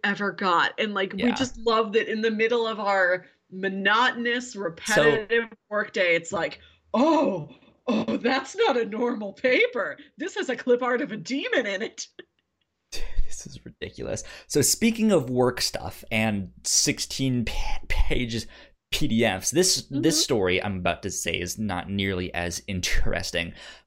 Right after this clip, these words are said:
Speaker 2: But basically, I make all the emails that, um, the university I work for sends out to all its
Speaker 1: Mm-hmm.
Speaker 2: alumni and donors. And it's just, it baffles me how many people don't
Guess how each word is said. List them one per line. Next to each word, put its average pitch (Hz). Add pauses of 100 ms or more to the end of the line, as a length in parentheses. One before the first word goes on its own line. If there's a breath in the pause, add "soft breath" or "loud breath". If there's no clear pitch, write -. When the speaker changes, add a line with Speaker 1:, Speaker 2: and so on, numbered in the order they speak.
Speaker 2:
But -
basically, 180
I 127
make 123
all 107
the 104 (200)
emails 104
that, 92
um, 92
the 104
university 101
I 82
work 92
for 95
sends 87
out 85
to -
all 82
its 87
Speaker 1:
Mm-hmm. 110
Speaker 2:
alumni 92
and 98
donors. 127 (580 loud breath)
And 110 (1160)
it's 208
just, - (100)
it 117
baffles 151
me 85 (520)
how 156
many 185
people 170
don't 110